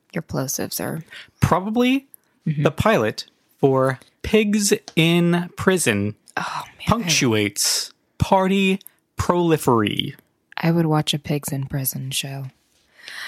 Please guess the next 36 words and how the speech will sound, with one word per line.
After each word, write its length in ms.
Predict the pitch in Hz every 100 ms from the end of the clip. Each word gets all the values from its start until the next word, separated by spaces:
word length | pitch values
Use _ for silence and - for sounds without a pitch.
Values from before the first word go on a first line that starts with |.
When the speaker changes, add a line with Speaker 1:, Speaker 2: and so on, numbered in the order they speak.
| - - -
Speaker 1:
Um, 680 | 269 269 269 277 285 277 294 285 285
so, 800 | - - 262 254 247 240 240 233
yeah, 220 | - 226 202
yeah, 140 | 180
yeah. 200 | 160 -
We're 180 | 208 269
going 220 | 320 294
through 120 | 262
a 40 | 220
montage 560 | 190 180 185 170 165
of 80 | 165
this 220 | 170 170
family. 500 | - - 160 160 156
We 100 | 160
got 180 | 185 196
a 40 | 180
single 340 | - 165 151
dad. 420 | 143 151 - -
We 120 | 156 196
got 180 | 190
a 80 | 180
sixteen-year-old 840 | 165 170 - - 180 160 147 147 -
son. 400 | - 139 135 135
We 80 | 147
got 140 | 160
a 60 | 151
thirteen-year-old 680 | - 156 - 170 160 151 147
daughter, 460 | 139 135 139 139 - - - - - - _ -
Willow 440 | 165 147 135 131 131
from 260 | - 151
Buffy. 440 | 139 131 156 165 185 190
We 80 | 180
got 200 | 180 165
a 40 | 160
<laughs> 0 |
nine-year-old 1000 | 160 180 196 196 190 175 165 156 156